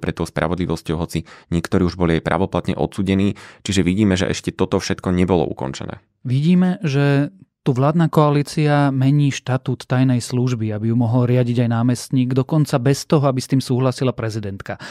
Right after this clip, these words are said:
Speaker 2: aby ju mohli obísť. Vidíme, že sa tam snažia dostať ľudí, ktorí majú, no, prinajmenšom za sebou podozrenia z nejakých nekalých činností.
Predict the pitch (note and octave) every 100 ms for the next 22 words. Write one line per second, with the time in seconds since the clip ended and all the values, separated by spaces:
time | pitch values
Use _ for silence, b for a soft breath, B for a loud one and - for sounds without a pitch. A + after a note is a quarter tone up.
0 | B B B C3+ A#2+ B2 B2+ B2 B2+ B2
1 | A#2+ B B B B _ D#3 C3+ A#2+ F#2+
2 | - C3+ A#2 C3 C3+ C#3 B2 C#3 C3+ B2+
3 | - C3+ C#3 C3 - C#3+ B2 C3+ C3+ -
4 | C#3 C#3 C3+ C3 C3 B2+ - C#3+ - D#3
5 | D3 E3+ D#3+ D3 C#3 - C3 C3 A#2+ -
6 | B2+ A#2 - B2+ C3 C3 A#2 A2+ A2 A2
7 | G#2+ A2+ A2+ A2+ A2+ - A2 B2+ B2+ B2
8 | - A2+ G#2 G2+ - - A#2 A#2 - -
9 | A#2